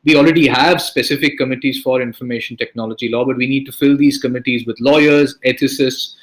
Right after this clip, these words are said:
apart from coders and technologists. And we need to have scrutiny at that level before the law itself is made. And certainly at the realm of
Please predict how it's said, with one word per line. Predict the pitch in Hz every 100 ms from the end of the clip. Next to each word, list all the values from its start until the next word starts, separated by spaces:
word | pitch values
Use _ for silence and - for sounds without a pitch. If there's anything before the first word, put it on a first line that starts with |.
| - -
apart | - 143 156
from | - 143 135
coders | 127 127 127 123
and | 113
technologists. | - - 107 101 95 - - - - - 139
And | 139
we | 147
need | 180
to | 180
have | 135 156
scrutiny | - - 139 139 156
at | 147
that | 120 127 -
level | 127 139
before | 131 117 135 135
the |
law | 123 117
itself | 117 - 117 113
is | 107
made. | 107 98 - _ _ _ _ _ _
And | 160 160
certainly | 185 254 294
at | 233
the | 226 196 - -
realm | 127 135 160 180
of | 170 147 127